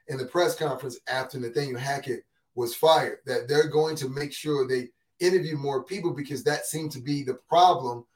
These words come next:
when Hackett was hired, that they didn't interview enough, uh, individual. And, and then at that time, if I'm not mistaken, they interviewed ten people. So if they wanna cast a wider net, I'm okay with that. This is not a decision that you wanna rush into because, once again,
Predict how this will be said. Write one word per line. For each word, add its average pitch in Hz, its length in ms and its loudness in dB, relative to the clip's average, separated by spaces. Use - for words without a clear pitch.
when 123 120 -6
Hackett 147 380 0
was 120 160 -6
hired, 175 500 4
that 139 180 -2
they 160 120 -2
didn't 151 260 0
interview 147 680 0
enough, 135 500 -4
uh, 127 300 6
individual. 135 640 2
And, 160 140 -2
and 156 120 -2
then 151 120 0
at 165 140 2
that 165 160 4
time, 180 260 0
if 139 100 -4
I'm 143 100 -4
not 139 120 -2
mistaken, 165 400 2
they 131 160 -6
interviewed 139 460 -4
ten 156 240 -4
people. - 460 -10
So - 180 4
if 170 60 4
they 196 80 8
wanna 202 240 4
cast 170 460 0
a 143 60 0
wider 135 400 0
net, 160 260 0
I'm 180 140 -2
okay 185 340 2
with 143 180 -4
that. 104 160 -14
This 143 160 -6
is 196 60 -2
not 180 180 2
a 156 80 -4
decision 143 400 -4
that 131 120 -6
you 151 100 -6
wanna 139 220 0
rush 135 240 -4
into 180 320 -4
because, 139 320 -6
once 143 200 -6
again, 165 360 -2